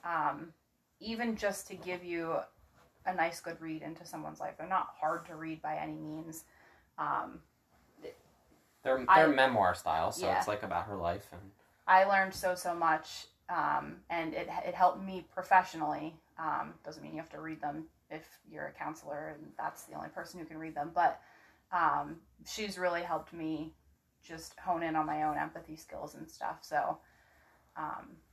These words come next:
Speaker 1: she's got three different books and then just came out with, like, a, an update to Blackout Girl and then The Awakening, which is, like, a more journal style, I think.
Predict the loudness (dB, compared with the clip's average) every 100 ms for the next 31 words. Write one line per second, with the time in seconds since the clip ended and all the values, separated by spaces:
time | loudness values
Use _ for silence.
0 | _ -20 -14 -14 -2 2 4 4 2 -4
1 | _ _ _ _ _ _ _ _ _ _
2 | _ _ -4 0 0 0 4 4 4 -2
3 | -4 -4 -6 -14 -4 2 4 4 2 0
4 | -4 -20 _ -8 -6 -2 0 0 2 2
5 | 2 -2 -10 -12 -14 -10 -6 -4 -2 -4
6 | -8 _ _ 0 0 2 -2 -4 0 2
7 | 2 -2 _ _ _ _ _ _ -6 -4
8 | 0 -2 -2 -4 -4 -4 -6 -8 -8 -10
9 | -14 -14 -14 -14 -18 -12 -10 -8 -8 -8
10 | -8 -10 -10 -8 -8 -12 -16 -20